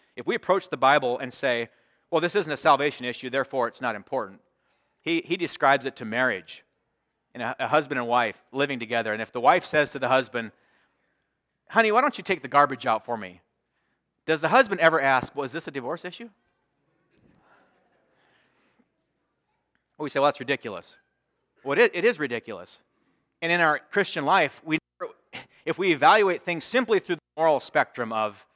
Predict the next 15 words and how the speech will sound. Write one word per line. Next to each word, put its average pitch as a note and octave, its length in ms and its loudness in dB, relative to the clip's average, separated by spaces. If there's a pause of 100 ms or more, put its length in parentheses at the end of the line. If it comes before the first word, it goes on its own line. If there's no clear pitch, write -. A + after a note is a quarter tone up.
(320)
"Well, F#3+ 100 2
it's - 120 -4
not G#2+ 180 -4
wrong. C#3+ 340 2 (1400)
I C3+ 60 -14
mean, A#2 100 -10
this D#3 120 -4
doesn't, D3+ 340 -2
I C#3+ 60 0
don't D#3+ 160 2
lose F#3 180 6
my D3 120 2
salvation C3+ 580 2
over A2 80 -4
it." - 40 -12